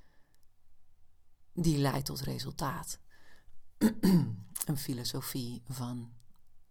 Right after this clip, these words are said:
ja, van echt kiezen. Je committeren. Het daadwerkelijk gaan activeren waar je voor kiest. Het nieuwe gedrag.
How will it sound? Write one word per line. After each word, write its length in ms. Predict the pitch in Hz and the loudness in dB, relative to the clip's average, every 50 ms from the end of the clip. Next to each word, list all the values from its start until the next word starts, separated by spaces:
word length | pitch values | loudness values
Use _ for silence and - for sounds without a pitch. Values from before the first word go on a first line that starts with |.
| _ _ - - - - - | _ _ -20 -20 -20 -18 -16
ja, 420 | - - 139 135 143 147 135 - - | -10 -8 -8 -6 -6 -8 -10 -12 -16
van 180 | - - - 135 | -10 -6 -2 -2
echt 200 | 123 - - - | -2 -2 -2 -4
kiezen. 440 | - - 160 160 - - 156 - - - - - - - - - - - - - - - - _ - _ - - _ _ - - - - - - - _ - - - - - - - - | -4 -4 0 2 0 0 0 -4 -10 -14 -16 -18 -18 -18 -18 -18 -20 -20 -20 -20 -20 -20 -20 _ -20 _ -20 -20 _ _ -20 -20 -20 -20 -20 -20 -20 _ -20 -20 -20 -18 -16 -16 -14 -14
Je 280 | - - 139 131 117 - | -8 -4 -4 -4 -2 0
committeren. 960 | - 147 135 123 127 117 120 - - 151 147 143 135 - - 117 117 113 - - - - - - - - - - - - - - - - - - - - - - - - - - - - - - - - - - - - - - - - - - - - - - - - - - - - - - - - - - - - - - - - - - - - - - - - - - - - - - - - - - - - - - | 0 0 2 2 0 -6 -4 -2 0 0 2 0 0 -2 -2 -6 -6 -8 -10 -10 -12 -12 -18 -20 -20 -20 -20 -20 -20 -20 -20 -18 -20 -20 -20 -20 -20 -20 -20 -20 -20 -20 -18 -18 -16 -16 -18 -18 -18 -18 -18 -16 -16 -18 -18 -20 -20 -20 -20 -20 -20 -20 -18 -18 -18 -16 -16 -16 -16 -16 -16 -16 -16 -16 -18 -18 -18 -20 -16 -16 -16 -18 -16 -18 -18 -16 -16 -18 -18 -16 -18 -18 -16 -16 -18 -16 -16 -18 -20 -18 -18 -18 -18 -10
Het 240 | - - - - - - | -8 -6 -6 -6 -6 -6
daadwerkelijk 840 | - - - 139 160 - - 131 131 131 135 - 135 120 117 - | -2 -2 0 0 0 -2 2 4 4 4 2 0 -2 -4 -4 -6
gaan 280 | - - 127 - - - - - - - | -6 -6 -6 -6 -6 -8 -12 -14 -14 -8
activeren 840 | - 190 175 - - - 143 - - 131 107 - - - - - - - - - - - - - | -6 -6 -6 -4 -4 -4 -4 -4 -4 -4 -4 -4 -6 -8 -8 -10 -12 -14 -16 -16 -16 -16 -16 -10
waar 260 | - - 131 127 120 117 | -4 0 0 0 0 -2
je 120 | 117 120 | -4 -6
voor 180 | 117 120 117 120 | -6 -6 -8 -6
kiest. 440 | - 120 117 117 - - - - - - - - - - - - - - - - - - - - - | -6 -8 -8 -6 -8 -8 -8 -8 -12 -14 -14 -18 -16 -18 -16 -18 -18 -20 -20 -20 -20 -18 -16 -14 -2
Het 140 | - - 131 | -2 -2 0
nieuwe 260 | 127 123 120 113 117 | 0 -4 -2 -4 -6
gedrag. 580 | 113 131 - - - 120 117 - - - - | -6 -6 -4 -4 -4 -6 -6 -8 -12 -12 -12